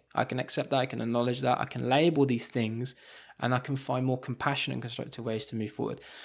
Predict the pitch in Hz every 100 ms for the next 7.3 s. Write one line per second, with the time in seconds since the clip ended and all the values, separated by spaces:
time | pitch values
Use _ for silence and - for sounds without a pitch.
0 | - - 147 165 165 160 180 196 185 -
1 | 165 160 196 - 190 180 139 - - 120
2 | - 131 131 - 170 147 135 - - 160
3 | 147 - - 123 - - 165 - 151 127
4 | 117 - 113 113 113 113 - 135 139 -
5 | - - 123 139 143 143 151 135 131 -
6 | 120 120 123 120 117 110 - 190 151 -
7 | 120 135 -